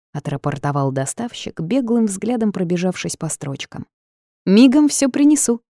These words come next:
«Спасибо», поблагодарила, кивком отпуская парнишку.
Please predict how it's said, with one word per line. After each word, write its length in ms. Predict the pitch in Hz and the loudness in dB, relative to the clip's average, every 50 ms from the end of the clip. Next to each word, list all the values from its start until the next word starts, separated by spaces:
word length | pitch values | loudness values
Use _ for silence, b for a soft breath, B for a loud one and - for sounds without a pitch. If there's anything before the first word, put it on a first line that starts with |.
| _ _ _ _ _ _ _ _ _ _ _ | _ _ _ _ _ _ _ _ _ _ _
«Спасибо», 640 | - - - 165 156 - - - 135 123 - - - _ _ _ _ _ _ _ _ _ _ _ _ | -14 -8 -4 -4 -2 -2 -2 -4 -6 -6 -10 -14 -16 _ _ _ _ _ _ _ _ _ _ _ _
поблагодарила, 880 | - 170 151 156 151 151 139 147 143 131 143 147 160 202 220 202 185 170 | -2 0 2 2 2 2 2 2 0 0 0 0 0 0 0 -2 -2 -4
кивком 500 | - - 147 143 - - - 240 233 196 | -4 -6 -6 -6 -6 -6 -2 -2 0 0
отпуская 540 | 180 - - 151 - - - 170 165 160 | -2 -4 -6 -8 -8 -6 -6 -4 -4 -4
парнишку. 680 | 156 - 156 151 151 143 135 135 123 - - - - - | -4 -6 -6 -6 -4 -6 -6 -6 -8 -10 -12 -14 -18 -20